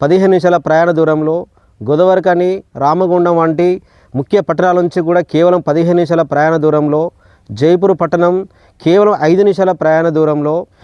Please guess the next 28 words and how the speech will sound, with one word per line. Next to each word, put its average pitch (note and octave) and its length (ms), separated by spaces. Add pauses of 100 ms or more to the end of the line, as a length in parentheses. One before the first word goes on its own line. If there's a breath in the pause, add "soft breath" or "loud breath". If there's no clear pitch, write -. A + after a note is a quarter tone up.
(580 loud breath)
గుడిపేట F3 340 (140)
మెడికల్ E3+ 360
కాలేజ్కు E3+ 480 (460)
కూడా F3+ 220
ఒక F#3 160
ఇరవై F3 200
నిమిషాల E3+ 320
ప్రయాణ D#3 220 (100)
దూరంలో, D#3+ 360 (1120)
మంచిర్యాల D#3+ 420
కొత్త F3 220
నిర్మిస్తున్న F3 400 (180)
ఐటీ E3 240
హబ్ E3+ 160 (100)
కూడా F3+ 180 (440)
కేవలం F#3 240
ఒక F3 160
పదిహేను F#3 280
నిమిషాల F3+ 320
ప్రయాణ E3 240 (120)
దూరంలో, D#3 360 (1000)
హైవే F3 320
రోడ్లకు F#3 340
అతి E3+ 220
సమీపంలో, E3 600 (460 soft breath)
ప్రతి E3 280 (140)
సామాన్యునికి F#3+ 720 (920)
అందుబాటులో F#3 500